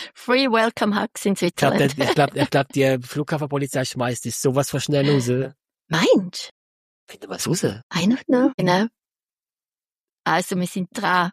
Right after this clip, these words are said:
Speaker 1: Wir, wir tun die Grenzen erweitern, sind
Speaker 2: Yeah.
Speaker 1: neugierig, machen Neues.
Speaker 2: Ich glaub, wir haben heute nicht nur Grenzen, ha-, über Grenzen geredet, wir haben auch unsere Grenzen zeitmässig erweitert.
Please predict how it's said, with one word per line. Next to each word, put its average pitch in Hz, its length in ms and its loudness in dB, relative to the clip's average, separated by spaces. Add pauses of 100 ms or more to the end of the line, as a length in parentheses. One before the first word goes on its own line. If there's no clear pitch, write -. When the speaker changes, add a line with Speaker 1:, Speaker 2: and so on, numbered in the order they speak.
Speaker 1:
Wir, 185 220 2 (220)
wir 180 340 2 (840)
tun 214 200 4
die - 120 -16
Grenzen 185 440 2
erweitern, 180 560 0
sind 139 120 -6 (320)
Speaker 2:
Yeah. 185 80 4
Speaker 1:
neugierig, 220 520 0 (960)
machen 208 380 0
Neues. 202 600 0
Speaker 2:
Ich 170 180 -4
glaub, 143 260 2
wir 131 140 -4
haben 139 260 -4
heute 139 300 -6
nicht 143 200 -2
nur 143 300 0 (160)
Grenzen, 143 560 -2
ha-, 139 380 -4 (120)
über 131 360 0
Grenzen 135 400 0
geredet, 143 280 0
wir 139 140 4
haben 135 160 2
auch 127 120 2
unsere 127 520 2 (160)
Grenzen 131 720 0 (140)
zeitmässig 147 720 -2
erweitert. 131 600 -4